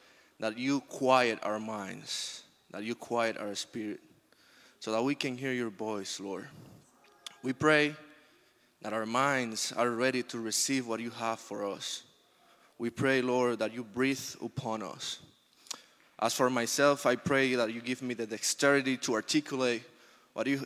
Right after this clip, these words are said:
what you have put in my heart for this morning, Lord. You are good,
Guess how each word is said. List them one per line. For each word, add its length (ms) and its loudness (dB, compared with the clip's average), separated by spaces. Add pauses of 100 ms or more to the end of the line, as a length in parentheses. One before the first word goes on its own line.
(120)
what 180 0
you 140 0
have 240 -6
put 160 2
in 100 -2
my 140 -2
heart 320 2
for 160 -8
this 200 -8
morning, 420 -10
Lord. 180 -10 (320)
You 260 0
are 160 2
good, 460 -2